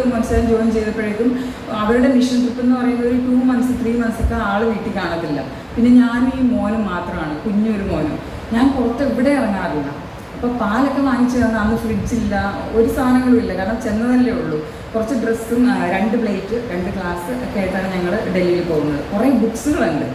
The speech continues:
ഡ്രസ്സിനേക്കാളും ഉള്ള ബുക്സാണ്. കാരണം പിള്ളേരെ പഠിപ്പിക്കാമെന്നുള്ള ഉദ്ദേശത്തോടെയാണ്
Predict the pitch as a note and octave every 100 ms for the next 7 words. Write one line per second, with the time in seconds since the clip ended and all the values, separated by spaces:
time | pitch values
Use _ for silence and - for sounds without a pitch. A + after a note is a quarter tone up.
0 | - - F#3 F#3+ G3+ A3 B3+ B3 B3 A3+
1 | A3+ G#3 - - - - - - - -
2 | - - - A3+ B3+ A#3 A3+ A#3 B3+ A#3
3 | G#3+ B3 B3 A#3+ B3 B3+ A#3 G3 G3+ G#3
4 | G#3 G#3